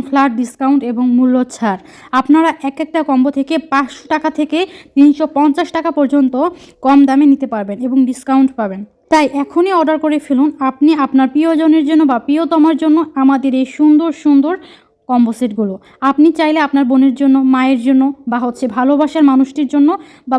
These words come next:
বান্ধবীর জন্য আপনি আমাদের থেকে গিফট হিসাবে তাকে দিতে পারেন। আর প্রবাসী যারা ভাইয়ারা আছে, তারা কিন্তু কোনো টেনশন নেন না, কারণ প্রবাসে যারা থাকে, তারা তো দূরে থাকে, তারা কিভাবে নিজ হাতে বা কোনো কিছু পছন্দ করে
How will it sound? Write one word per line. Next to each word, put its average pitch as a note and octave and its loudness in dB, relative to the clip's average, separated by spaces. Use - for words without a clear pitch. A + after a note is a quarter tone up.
বান্ধবীর C#4+ 2
জন্য D#4 2
আপনি C#4 2
আমাদের D4 0
থেকে D4+ -4
গিফট C4+ -4
হিসাবে C#4+ -4
তাকে C#4 0
দিতে C4 0
পারেন। F#3+ -6
আর C4+ 2
প্রবাসী E4+ 0
যারা E4+ 0
ভাইয়ারা D4 0
আছে, - -8
তারা D4 0
কিন্তু D#4+ 0
কোনো D4+ 4
টেনশন C4 2
নেন F#3+ -6
না, F#3+ -14
কারণ D4 4
প্রবাসে E4 -2
যারা E4+ 0
থাকে, C#4+ -6
তারা C#4 0
তো D#4 -2
দূরে B3+ 0
থাকে, A#3 -6
তারা D4 0
কিভাবে D4+ 2
নিজ D4 2
হাতে B3+ -4
বা C4 -2
কোনো D4 2
কিছু D4+ -8
পছন্দ C#4 4
করে D4 0